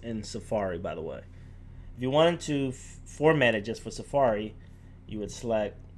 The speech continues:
iPhone and then Sala-, Safari Portrait. And here it indicates that the dimensions would actually be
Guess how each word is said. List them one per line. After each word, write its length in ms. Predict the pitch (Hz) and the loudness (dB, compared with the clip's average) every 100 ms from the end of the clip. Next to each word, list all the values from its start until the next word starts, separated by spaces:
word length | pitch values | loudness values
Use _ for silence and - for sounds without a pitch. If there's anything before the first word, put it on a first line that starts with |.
| - - - - - | -18 -18 -16 -12 0
iPhone 720 | 127 135 131 110 107 107 104 | 2 2 2 0 0 -4 -8
and 100 | 110 | -6
then 220 | 110 107 | -6 -8
Sala-, 500 | - - 123 135 - | -10 -6 -2 -2 -4
Safari 600 | - 127 143 147 143 139 - | -10 2 6 6 6 0 -10
Portrait. 500 | - 139 123 - - - - - - - | 2 2 2 -6 -12 -14 -18 -18 -18 -10
And 80 | 120 | -6
here 220 | 120 147 | 4 6
it 100 | 131 | 6
indicates 460 | 113 120 - 107 104 | 4 -2 0 -2 0
that 140 | 104 | -4
the 60 | 101 | -4
dimensions 400 | 107 117 123 117 | -4 -2 -2 -4
would 120 | 107 | -4
actually 420 | 107 151 - 113 | 2 2 2 -4
be 280 | 95 90 90 | -4 -6 -8